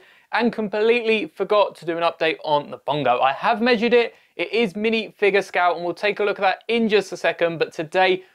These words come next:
we're going to be building the bigger fish from the scene and trying to find the right angle to place it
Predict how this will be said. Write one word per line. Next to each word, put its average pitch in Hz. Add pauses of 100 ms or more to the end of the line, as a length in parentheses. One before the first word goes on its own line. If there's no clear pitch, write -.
(100)
we're 165
going 214
to 214
be 208
building 240
the 202 (140)
bigger 233
fish 196 (100)
from 214
the 180
scene 185 (100)
and 180 (340)
trying 277
to 254
find 240
the 226
right 233
angle 202
to 175
place 185
it 143